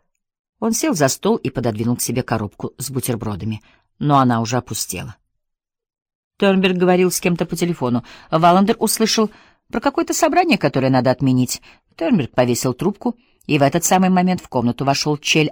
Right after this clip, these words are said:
Альбинсон. Тернберг встал и провел Альбинсона в угол комнаты. Они начали тихо о чем-то говорить. Вдруг в коридоре послышались возбужденные голоса. В дверях возник полицейский. "Стрельба в районе главной площади!" — закричал он.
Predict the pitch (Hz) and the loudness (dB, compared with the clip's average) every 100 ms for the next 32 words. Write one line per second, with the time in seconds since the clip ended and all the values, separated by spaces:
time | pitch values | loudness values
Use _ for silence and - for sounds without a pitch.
0 | - 185 165 113 95 - 98 - _ _ | -2 -2 -2 -4 -6 -8 -10 -12 _ _
1 | _ _ _ _ _ _ _ _ _ _ | _ _ _ _ _ _ _ _ _ _
2 | - 143 127 117 - - 127 127 131 - | -4 0 0 -2 -4 2 2 2 -2 -2
3 | 123 120 - 123 113 113 - 117 117 107 | -2 -2 -4 -6 -6 -6 -4 -2 -2 -4
4 | 107 98 101 104 - - - _ _ _ | -6 -8 -10 -10 -12 -16 -20 _ _ _
5 | _ _ _ _ _ _ - 214 117 120 | _ _ _ _ _ _ -2 0 0 -2
6 | 110 113 127 120 107 - 104 104 107 90 | -4 -6 -6 -6 -4 -6 -6 -8 -8 -10
7 | - - - _ _ _ _ _ _ _ | -10 -12 -12 _ _ _ _ _ _ _
8 | _ _ _ _ - 202 285 330 - 302 | _ _ _ _ -6 -2 -2 -2 -4 -2
9 | 262 277 269 269 - - 269 - 214 220 | 2 0 0 -4 -4 -4 -4 -2 0 2
10 | 190 208 214 214 220 202 151 143 - - | 2 4 4 4 2 4 2 0 -4 -20
11 | - 156 160 190 185 226 - 226 196 208 | -12 -4 2 4 6 2 2 2 4 2
12 | - 214 214 160 151 - 156 147 _ _ | 2 0 0 0 0 0 0 0 _ _
13 | _ - - 139 107 127 139 160 165 170 | _ -10 -4 -2 0 0 2 4 4 4
14 | 165 170 202 254 330 - 196 165 - 151 | 4 4 4 4 2 2 2 0 0 -2
15 | - 127 117 | 0 2 0